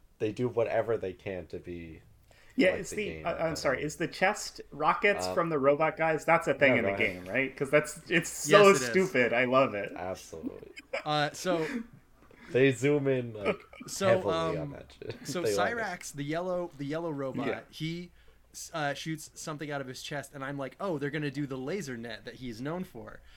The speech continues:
Speaker 3: But then it's, like, this weird acid, like, it's
Speaker 2: Yeah,
Speaker 3: an
Speaker 2: it,
Speaker 3: effect that
Speaker 2: it
Speaker 3: I
Speaker 2: seemed
Speaker 3: can't
Speaker 2: like it
Speaker 3: even
Speaker 2: was
Speaker 3: tell
Speaker 2: acid,
Speaker 3: what it
Speaker 2: yeah.
Speaker 3: is.
Speaker 2: <laughs>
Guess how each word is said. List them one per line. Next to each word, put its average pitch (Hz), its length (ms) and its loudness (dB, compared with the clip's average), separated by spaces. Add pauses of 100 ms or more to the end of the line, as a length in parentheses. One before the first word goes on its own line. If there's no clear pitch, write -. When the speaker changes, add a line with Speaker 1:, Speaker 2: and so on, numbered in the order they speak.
(140)
Speaker 3:
But 170 120 -4
then 247 160 0
it's, 214 160 -4
like, 214 160 -6
this 185 200 0
weird 190 420 -4
acid, 170 420 -6
like, 185 120 -2
it's 240 80 4
Speaker 2:
Yeah, 190 180 6
Speaker 3:
an - 60 2
Speaker 2:
it, - 80 0
Speaker 3:
effect 240 240 -8
that 208 120 -4
Speaker 2:
it 185 60 0
Speaker 3:
I 175 60 -2
Speaker 2:
seemed - 180 -2
Speaker 3:
can't 196 100 2
Speaker 2:
like 185 100 2
it - 40 -2
Speaker 3:
even 185 120 2
Speaker 2:
was 175 100 0
Speaker 3:
tell 185 80 4
Speaker 2:
acid, 180 240 4
Speaker 3:
what 151 100 -2
it 139 100 -4
Speaker 2:
yeah. 139 220 2
Speaker 3:
is. - 180 -10 (800)
Speaker 2:
<laughs> 254 120 0